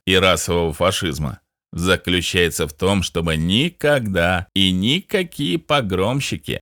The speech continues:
ни гитлеровские фашисты, ни современные скинхеды, ни арабские шахиды не покушались на еврейскую олигархию, ростовщиков, банкиров и финансовых спекулянтов.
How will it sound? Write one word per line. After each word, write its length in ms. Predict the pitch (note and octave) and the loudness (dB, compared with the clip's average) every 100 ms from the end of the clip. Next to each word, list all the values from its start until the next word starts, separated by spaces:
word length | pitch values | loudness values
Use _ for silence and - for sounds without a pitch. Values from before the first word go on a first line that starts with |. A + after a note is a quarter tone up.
| _ | _
ни 420 | - E2 F2+ D#3 G3+ | -2 2 4 4 2
гитлеровские 840 | F3 G3 F3 F3+ F3+ E3+ - E3 | -2 -4 0 2 2 0 0 0
фашисты, 720 | D3+ D3+ C#3+ D3+ C#3+ - A2 | 2 2 2 0 -2 0 0
ни 360 | G2 F2 B2+ F3 | 2 2 2 2
современные 680 | E3 E3+ D#3+ D#3+ D#3 D3 D3 | 0 0 2 2 2 2 0
скинхеды, 880 | C#3+ - C#3+ C#3 D3+ C#3+ C3 B2 B2 _ | -2 -2 -2 -2 0 2 2 0 -2 _
ни 360 | - E2+ G2+ G3 | 0 2 4 2
арабские 680 | G#3 F3 F3 D#3 - D3 C3+ | 2 2 0 -2 -4 -2 0
шахиды 760 | - B2+ - C3+ B2+ A#2 G#2+ - - | 2 0 0 -2 2 2 0 -4 -4
не 380 | E2+ F2+ F2 | 0 2 2
покушались 1000 | D#2+ G2+ G#2 D3 E3+ - F#3 D3+ F3 F3+ | 2 0 0 0 0 2 4 4 2 0
на 80 | F3 | 0
еврейскую 600 | F3+ F#3 E3+ E3 - E3+ | 2 4 4 2 2 2
олигархию, 720 | E3 F#3 F3 C3 D3 F#3+ A#2+ - _ | 2 4 4 4 2 0 0 -2 _
ростовщиков, 1040 | G2 C#3+ B2 - F2 - F2 C#2+ A#2+ G#3 F#3+ | 2 2 2 -2 -2 -2 -4 -2 2 2 2
банкиров 800 | F#3 F3 D3+ E3+ F3 D#3 D3 C#3 | 2 2 -2 0 2 2 2 0
и 80 | |
финансовых 680 | A#2 D#3+ D3 G#2+ G2 A#2+ A#2+ | 0 0 2 2 2 0 -2
спекулянтов. 840 | - D3 E3 D#3+ G#2 D#2 D2+ D#2+ | -2 -4 0 4 4 2 -2 -8